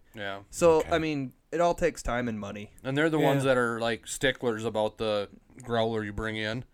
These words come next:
Speaker 2: Yes.
Speaker 1: They won't, you bring, you can't bring one from another brewery.
Speaker 2: Right.
Speaker 1: And you can bring your own, but it's gotta
Speaker 2: Well,
Speaker 1: be stainless.
Speaker 2: I think it's gotta be, yeah, and they have to have room to put, like, a Surgeon General thing.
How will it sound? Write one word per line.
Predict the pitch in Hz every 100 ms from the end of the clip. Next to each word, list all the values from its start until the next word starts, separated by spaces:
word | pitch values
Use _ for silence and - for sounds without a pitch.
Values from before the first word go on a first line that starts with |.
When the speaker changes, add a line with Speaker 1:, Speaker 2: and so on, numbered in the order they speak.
| - - - - -
Speaker 2:
Yes. | 135 -
Speaker 1:
They | 117
won't, | 113 113 110 107
you | 117
bring, | 110 117 117
you | 120
can't | 107 123 107
bring | 113 113
one | 113 113
from | - 113
another | 110 113
brewery. | 98 110 113 110 113 113 - -
Speaker 2:
Right. | 131 117 - - _
Speaker 1:
And | 107 104
you |
can | 113 110
bring | 117 113
your | 110
own, | 110 113
but | 117
it's | 107
gotta | - 147
Speaker 2:
Well, | 208
Speaker 1:
be | 196
stainless. | 123 113 113 117 110 -
Speaker 2:
I | 139
think | 170 156
it's | -
gotta | 151 147
be, | 143 135 131
yeah, | 151 151 135
and | 131 139
they | 139
have | 135 139
to | 151
have | 123 123
room | 127
to | 120
put, | - 131
like, | 117 110
a | 104
Surgeon | - - 117 120 117
General | 117 113 113 113
thing. | - 110 107